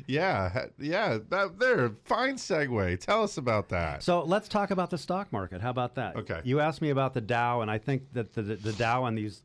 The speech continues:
Speaker 2: these, um, new levels or new records are, to me, I wouldn't be, I wasn't going to be surprised at all if the indexes continue over the long term to hit new records with some,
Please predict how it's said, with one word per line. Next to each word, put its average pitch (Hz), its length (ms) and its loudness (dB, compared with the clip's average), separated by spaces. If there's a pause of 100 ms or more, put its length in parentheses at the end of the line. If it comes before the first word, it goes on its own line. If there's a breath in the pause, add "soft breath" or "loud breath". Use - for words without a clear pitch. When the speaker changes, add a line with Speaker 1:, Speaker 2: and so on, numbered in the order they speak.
(140)
Speaker 2:
these, 110 440 -6
um, 95 260 -12 (240)
new 107 320 0
levels 110 560 -2
or 95 60 -8
new 107 180 -2
records 104 540 -4 (500 soft breath)
are, 117 460 0 (180)
to 151 120 0
me, 165 240 2
I 120 100 0
wouldn't 131 320 0
be, 127 180 2 (180)
I 127 100 0
wasn't 147 460 0
going 123 200 -2
to 113 80 -2
be 113 100 -2
surprised 107 540 -4
at 104 80 -6
all 90 360 -4 (220 soft breath)
if 113 140 -6
the 117 120 -2
indexes 110 520 -2 (240)
continue 123 800 0
over 110 260 -2
the 98 100 -4
long 131 360 -2
term 90 340 -10 (320 soft breath)
to 104 60 -6
hit 110 240 -4
new 110 160 -2
records 101 560 -6 (320 soft breath)
with 175 180 0
some, 120 360 0